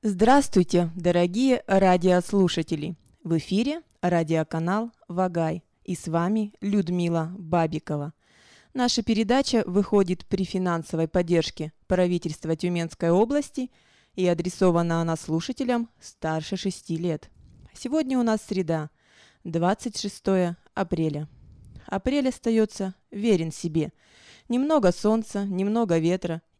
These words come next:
и капелька осадков. Среда отличается от вторника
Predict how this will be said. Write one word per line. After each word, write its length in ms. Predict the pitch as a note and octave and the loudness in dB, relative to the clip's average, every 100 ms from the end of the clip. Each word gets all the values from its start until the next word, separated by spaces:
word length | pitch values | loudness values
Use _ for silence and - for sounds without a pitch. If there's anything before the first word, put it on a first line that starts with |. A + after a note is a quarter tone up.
| - | -12
и 80 | A#3 | -4
капелька 520 | F3 - E3 - E3 | -2 -2 -6 -4 -4
осадков. 520 | - D#3+ D3+ - D#3 _ _ _ _ _ _ | -4 -6 -6 -10 -16 _ _ _ _ _ _
Среда 440 | - F3+ D#3 F#3+ A#3+ | -4 -2 4 4 4
отличается 680 | - F3+ - F3+ E3 - | -2 -4 2 2 2 0
от 80 | D#3+ | 0
вторника 640 | - G#3 B3 A3+ - F#3+ | 0 0 0 -2 -4 -8